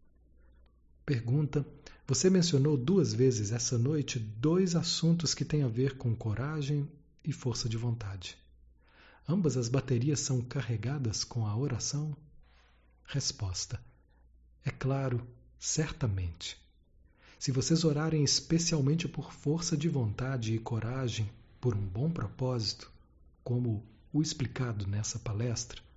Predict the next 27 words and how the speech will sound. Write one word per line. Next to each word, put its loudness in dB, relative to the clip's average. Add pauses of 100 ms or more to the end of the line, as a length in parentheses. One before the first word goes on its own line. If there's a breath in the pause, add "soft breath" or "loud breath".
(500 loud breath)
a -4
prece 2
será 4
sem 2
dúvida 2
atendida. -2 (1200 loud breath)
Se 0
vocês 4
orarem 2
por -2
qualquer 0
outra 0
coisa, 0 (540)
obterão 0
essa -2
outra 0
coisa, -6 (460 loud breath)
desde 4
que -2
seja 0
boa 2
e 4
de 0
acordo -4
com -6
a -4
lei. -4